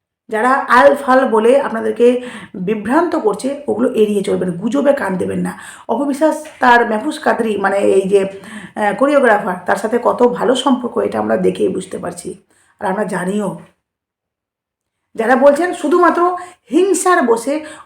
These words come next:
অপবিশ্বাসকে এই নোংরা মন্তব্যগুলো করছেন, ঠিক আছে? তবে wait and watch, মানে অপবিশ্বাস আগামীতে ধামাকা কিছু করতে চলেছেন। আর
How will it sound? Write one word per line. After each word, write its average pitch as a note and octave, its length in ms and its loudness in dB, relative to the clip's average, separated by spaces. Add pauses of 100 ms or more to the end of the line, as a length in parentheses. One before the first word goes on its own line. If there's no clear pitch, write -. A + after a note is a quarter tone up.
অপবিশ্বাসকে A#3 440 0
এই A3 80 8
নোংরা G3+ 300 -2
মন্তব্যগুলো F#3 580 -2
করছেন, E3+ 400 -8 (580)
ঠিক E4+ 120 -6
আছে? E4+ 340 4 (160)
তবে F4 340 4
wait - 280 4 (140)
and B3+ 420 6
watch, C#4+ 320 6 (260)
মানে B3 300 0 (220)
অপবিশ্বাস B3 420 -4
আগামীতে G#3 500 -4
ধামাকা G#3 420 -8
কিছু G3+ 240 -12
করতে F#3+ 260 -10
চলেছেন। F#3 420 -10 (1500)
আর A#3 200 4